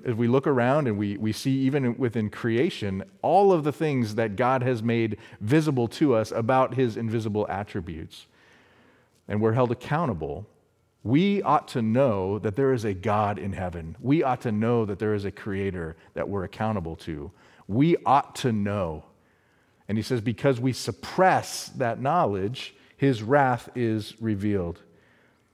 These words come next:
And he says this, "For although they knew God, they did not honor him as God or give thanks to him, but they became futile in their thinking, and their foolish hearts were darkened.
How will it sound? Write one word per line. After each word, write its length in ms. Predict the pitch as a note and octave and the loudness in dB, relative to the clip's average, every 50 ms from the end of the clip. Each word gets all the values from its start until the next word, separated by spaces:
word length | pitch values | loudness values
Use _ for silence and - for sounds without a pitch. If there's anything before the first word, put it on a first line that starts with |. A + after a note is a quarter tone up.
| _ _ - | _ _ -6
And 80 | G#2 G#2+ | -4 -4
he 60 | G#2+ | -2
says 300 | - - B2 A2 G#2+ G#2+ | -2 0 0 0 0 0
this, 180 | A2+ G#2+ - | -2 -2 -2
"For 160 | - A2+ A2+ A2+ | 0 2 4 4
although 280 | A2+ A2+ A#2 A#2 A2+ | 4 4 4 2 2
they 180 | G#2+ A2+ G#2+ G#2+ | 2 2 0 2
knew 260 | A2 A#2+ C3+ C#3+ D3 | 2 2 4 4 4
God, 340 | B2+ A2+ G2+ G2 G2 G2+ G2+ | 4 2 2 2 2 2 2
they 120 | A2+ A2 | 0 0
did 180 | G#2 A#2 G#2+ A2 | 0 0 0 0
not 180 | A2+ G#2+ G#2+ - | 0 0 0 0
honor 320 | G#2 A#2 B2+ C3+ C#3 A#2+ A2 | 0 2 2 2 2 0 0
him 200 | A2 G#2 G2 G2 | 0 0 0 -2
as 140 | G2 F#2+ | -2 -2
God 460 | F#2 G#2 G2 F#2+ F#2+ F#2 G2 A2 A#2+ - - | -2 -2 0 0 2 0 0 -2 -4 -4 0
or 180 | C#3 D3 D#3 D#3 | 4 4 4 4
give 400 | C#3+ B2 B2 C3+ C3+ B2 C3+ - | 2 0 2 2 2 2 0 -4
thanks 340 | - C#3 C3+ D3 D3+ - - | -2 0 0 0 -2 -6 -8
to 120 | - G2+ | -8 -8
him, 400 | D#2 D#2 E2+ D#2+ D#2+ D#2+ D#2+ A2+ - _ _ _ _ _ _ _ _ _ _ _ _ _ _ | -6 -6 -8 -8 -8 -8 -10 -12 -14 _ _ _ _ _ _ _ _ _ _ _ _ _ _
but 140 | - G#2 F#2+ | -6 -4 -2
they 80 | A2+ G#2 | 0 0
became 360 | A2 G#2+ - - A#2 G#2+ G#2+ | 0 -2 -2 -2 -2 -2 -2
futile 580 | - - B2 C3 C3 - C3+ A#2+ A#2 A2+ A#2 | -2 -2 0 0 0 2 2 4 4 4 4
in 100 | A#2 G#2+ | 2 0
their 100 | G2+ G2 | -2 -4
thinking, 540 | F#2+ - - B2+ B2 A2+ C3+ B2+ B2 A#2+ A#2 | -4 -4 -4 -4 -4 -2 -2 -2 -2 -2 -2
and 140 | - G#2 G2 | -4 -2 -2
their 100 | F#2+ F#2 | -2 -4
foolish 400 | - - - B2+ A#2+ A#2+ A2 - | -4 -4 -4 -2 -2 -2 -2 -4
hearts 460 | - A2 G#2 G2+ F#2+ - - - - - | -2 -2 -2 -2 -2 -4 -10 -16 -14 -12
were 160 | - A2 F#2+ | -8 -8 -6
darkened. 600 | F#2 G2 F#2+ F2+ F2+ F2+ - F2+ D#2+ D#2+ E2 - | -6 -4 -4 -4 -4 -6 -6 -8 -8 -8 -10 -12